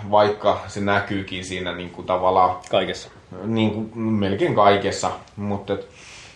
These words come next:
Speaker 1: mut kuitenkin, kuitenkin pystyy antamaan. Sit tota, neljännen pisteen, mihin, mihin jäädään, niin, niin annan, annan tästä tota, tarinasta. Mun mielestä tässä oli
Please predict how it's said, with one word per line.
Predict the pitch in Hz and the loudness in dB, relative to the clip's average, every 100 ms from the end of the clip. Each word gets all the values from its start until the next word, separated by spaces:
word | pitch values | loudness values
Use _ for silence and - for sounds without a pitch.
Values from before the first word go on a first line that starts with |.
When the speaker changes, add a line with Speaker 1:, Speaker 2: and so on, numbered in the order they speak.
| - - - - - | -20 -20 -20 -18 -8
Speaker 1:
mut | 117 107 - - _ - | -6 -6 -8 -20 _ -4
kuitenkin, | 131 120 113 117 - | 0 2 0 -2 -4
kuitenkin | - 123 117 110 104 104 | 0 2 2 0 -2 -2
pystyy | 110 107 117 110 | -4 0 4 4
antamaan. | 110 107 107 101 - - - - _ _ _ _ | 4 4 4 2 0 -18 -20 -20 _ _ _ _
Sit | - - - - | -6 -4 -2 2
tota, | 147 - 143 139 - - _ - _ - _ - - | 2 4 2 2 -2 -20 _ -20 _ -20 _ -16 -2
neljännen | 175 190 147 135 117 | 2 6 6 4 2
pisteen, | 147 151 - 123 | 0 -2 0 0
mihin, | 117 113 113 120 143 | 2 2 2 0 -2
mihin | 123 120 123 | 0 2 4
jäädään, | 127 120 110 107 | 6 6 6 4
niin, | 104 101 | 2 0
niin | 104 - - _ _ _ - - - - - _ - - | 0 -4 -16 _ _ _ -20 -20 -20 -20 -20 _ -20 -4
annan, | 123 110 110 110 | 2 4 4 2
annan | 117 113 107 | 0 0 2
tästä | 110 - 107 | 0 0 -4
tota, | 113 104 113 113 - - - - - - - - - - - | -4 -2 0 0 -2 -18 -20 -20 -20 -20 -20 -20 -20 -16 2
tarinasta. | 160 170 147 123 110 107 - 113 117 | 4 4 4 2 0 -2 -2 -2 -4
Mun | 135 170 | -8 -2
mielestä | 151 - | -2 -2
tässä | 143 139 | -4 -2
oli | 127 - | -2 -4